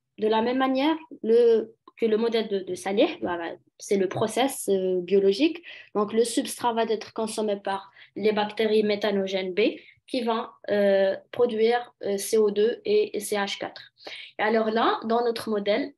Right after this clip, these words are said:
on considère également le, la mortalité. Donc, c'est pour ça qu'on a un alpha M B qui s'ajoute ici au X deux. Et, euh, on a, parce qu'il y a des auteurs qui considèrent que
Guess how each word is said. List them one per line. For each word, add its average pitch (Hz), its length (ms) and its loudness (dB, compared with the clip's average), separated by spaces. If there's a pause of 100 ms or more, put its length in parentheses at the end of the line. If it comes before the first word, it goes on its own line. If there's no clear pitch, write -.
on 208 160 -8
considère 311 520 2
également 262 560 0
le, 220 340 -4
la 220 220 0
mortalité. 220 800 -2 (160)
Donc, 180 200 -12
c'est 190 160 -8
pour 208 160 -8
ça 262 160 -4
qu'on 226 200 -2
a - 20 0
un 202 200 -2
alpha 220 380 -2
M 208 180 -2
B 208 160 0
qui 202 100 -10
s'ajoute 196 340 -6
ici 208 380 -6 (340)
au 185 240 0 (140)
X - 260 -8
deux. 247 280 0 (480)
Et, 277 500 2
euh, 214 420 4 (100)
on 226 240 2
a, 285 300 0 (340)
parce 208 140 -6
qu'il 247 140 -2
y 294 40 2
a 277 40 -4
des 247 160 2
auteurs 330 280 0
qui - 120 -8
considèrent 330 540 -2
que 226 340 2